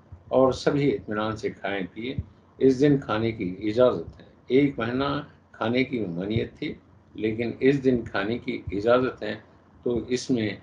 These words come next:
अमीर गरीब सब खाएं। इसीलिए एक मेयारी सदक़े फ़ित्र देने का हुक्म दिया गया है, ताकि अमीर जैसे खा रहा है, गरीब भी वैसे ही अपने दस्तर पर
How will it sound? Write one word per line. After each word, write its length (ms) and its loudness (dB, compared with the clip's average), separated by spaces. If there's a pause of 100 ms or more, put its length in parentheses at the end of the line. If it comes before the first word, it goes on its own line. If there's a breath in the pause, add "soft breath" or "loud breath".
(200)
अमीर 360 6
गरीब 320 0
सब 400 -2 (380)
खाएं। 260 -6 (440)
इसीलिए 560 0 (280)
एक 260 2
मेयारी 520 4
सदक़े 400 -4
फ़ित्र 360 -4
देने 340 -4
का 180 0 (120)
हुक्म 360 -2
दिया 200 -6
गया 260 -6
है, 180 -12 (920)
ताकि 480 2 (720)
अमीर 440 6 (480)
जैसे 340 4
खा 200 -2
रहा 220 -4
है, 200 -10 (400)
गरीब 380 4
भी 240 0
वैसे 360 -2
ही 220 -4
अपने 220 -4
दस्तर 380 -6
पर 240 -14